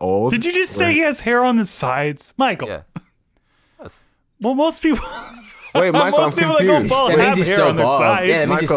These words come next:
Speaker 4: still bald.
Speaker 1: wait, wait, wait.
Speaker 3: Wait,
Speaker 1: I'm
Speaker 3: yeah.
Speaker 1: confused. He has hair in his profile picture, doesn't he?
Speaker 3: Are you friends with my dad on Facebook?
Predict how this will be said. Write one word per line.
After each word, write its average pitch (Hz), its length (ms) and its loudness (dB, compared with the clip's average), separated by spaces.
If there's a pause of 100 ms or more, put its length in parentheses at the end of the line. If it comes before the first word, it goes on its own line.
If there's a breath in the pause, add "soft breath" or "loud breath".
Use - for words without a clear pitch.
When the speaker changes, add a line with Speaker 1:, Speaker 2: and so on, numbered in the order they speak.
Speaker 4:
still 90 40 -6
bald. 113 280 -2
Speaker 1:
wait, 160 100 2
wait, 170 200 2
wait. 151 300 -2 (520)
Speaker 3:
Wait, 92 100 -8
Speaker 1:
I'm 135 100 -2
Speaker 3:
yeah. 135 40 -10
Speaker 1:
confused. 165 600 -4 (200)
He 147 180 -4
has 160 260 -2
hair 147 360 0
in 120 100 -2
his 127 140 -2
profile 120 520 -4
picture, 78 340 -10
doesn't 98 300 -8
he? 135 160 -6
Speaker 3:
Are 151 80 -12 (280)
you 156 60 -12
friends 185 160 -6
with 190 80 -4
my 147 100 -4
dad 120 180 -4
on 87 100 -8
Facebook? 87 380 -12